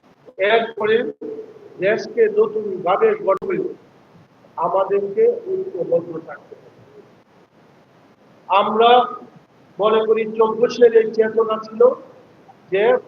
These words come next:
বাংলাদেশে বিগত দিন যেমন ভাবে ক্ষমতাকে কুক্ষিগত রেখেছিল একটি দল, সামনে যাতে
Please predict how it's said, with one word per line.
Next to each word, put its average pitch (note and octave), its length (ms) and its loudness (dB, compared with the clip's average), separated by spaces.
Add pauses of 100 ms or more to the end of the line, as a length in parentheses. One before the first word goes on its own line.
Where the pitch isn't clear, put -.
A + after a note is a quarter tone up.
(580)
বাংলাদেশে G#3 640 2 (720)
বিগত G#3+ 340 0 (160)
দিন G3 180 0 (840)
যেমন G#3+ 240 2 (100)
ভাবে A3+ 180 4 (120)
ক্ষমতাকে G#3+ 580 0 (100)
কুক্ষিগত A#3 540 -4 (120)
রেখেছিল G3+ 340 -4 (120)
একটি F3+ 220 -10 (180)
দল, F#3 220 6 (760)
সামনে G3+ 420 4 (140)
যাতে G#3 300 2